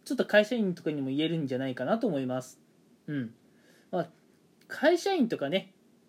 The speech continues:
まあ、働いてる皆さんは、基本的には、まあ、会社で働いて、まあ、会社にね、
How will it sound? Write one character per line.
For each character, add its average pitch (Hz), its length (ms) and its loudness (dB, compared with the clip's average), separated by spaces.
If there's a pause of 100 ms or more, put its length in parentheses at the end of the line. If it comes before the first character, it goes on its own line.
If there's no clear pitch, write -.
(1000)
ま 170 220 2
あ、 143 60 -4
働 220 420 4
い - 20 -10
て 233 80 -4
る 214 60 0
皆 214 180 2
さ 175 120 0
ん 143 80 0
は、 185 240 2 (180)
基 226 140 2
本 349 180 0
的 359 220 2
に 349 100 2
は、 214 140 4
ま 170 80 0
あ、 - 40 -6
会 220 300 2
社 214 80 2
で 196 80 2
働 190 420 2
い 185 60 -4
て、 - 400 -4 (360)
ま 165 80 -2
あ、 - 20 -18
会 311 280 2
社 330 100 -4
に 311 160 -4
ね、 311 180 -2